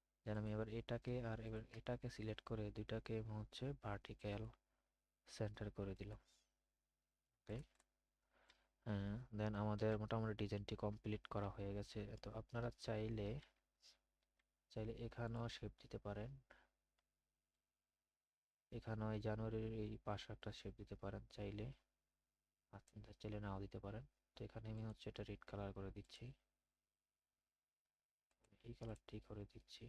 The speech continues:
দিয়ে আমি এটাকে সিলেক্ট থাকা অবস্থায় রাইটে ক্লিক করে এনএস থেকে send to back করে দিলে এটা পিছনে চলে যাবে। আহ, আমি এটাকে রেড করেছি, রেডের মধ্যে এটা ভালো দেখায়। আচ্ছা, রেড করে দিলাম, then আমি এটাকে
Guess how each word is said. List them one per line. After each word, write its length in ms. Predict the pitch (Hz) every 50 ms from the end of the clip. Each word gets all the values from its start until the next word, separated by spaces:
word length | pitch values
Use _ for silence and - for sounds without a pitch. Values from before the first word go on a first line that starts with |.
| 143 - _ _ _ _ _ _ _ _ _ _ _ _ _ _ _ _ _ _ -
দিয়ে 160 | - 120 117
আমি 80 | 113
এটাকে 240 | 110 - 117 - 123 120 113
সিলেক্ট 280 | - - - 110 104 -
থাকা 120 | 113 113 110
অবস্থায় 320 | 110 107 - - 120 113
রাইটে 240 | 107 107 104 - 110
ক্লিক 220 | - 107 107 107 -
করে 180 | - - 113 113
এনএস 260 | 107 104 107 107 104 -
থেকে 240 | - - 113 - 131 127
send 260 | - - - 110 104 -
to 80 | -
back 200 | 104 107 101 - _ -
করে 160 | - 110 110 107
দিলে 120 | 110 110
এটা 120 | 107 - -
পিছনে 340 | - 101 98 - 208 -
চলে 220 | 185 - 101 101 98
যাবে। 220 | 104 101 101 110 131 175 - _ _ _ _ _ _ _ _ _ _ _ _ _ _ -
আহ, 220 | 104 101 101 101 101
আমি 180 | 101 101 101
এটাকে 280 | 98 - - 107 - -
রেড 200 | 101 101 101 - -
করেছি, 260 | - 104 101 - 110
রেডের 280 | 104 101 95 - 98 98
মধ্যে 300 | 98 98 95 95 - 101 98
এটা 160 | 98 - 98 98 - - - _ _ _
ভালো 180 | - 101 98 101
দেখায়। 340 | 98 104 98 - - 113 139 160 - _ _ _ _ _ _ _ _ _ _ _ _ _ _ _ _ _ _ _ _ _ _ _ _ _ _ - - - _ _ _ _ _ _ _ _ _ _ _
আচ্ছা, 220 | _ _ - - 107
রেড 160 | 110 107 -
করে 200 | - - 110 104
দিলাম, 260 | 101 104 104 107 113 151 160 - -
then 140 | - 113 110
আমি 140 | 113 107 107
এটাকে 340 | 110 - - 110 - 117 110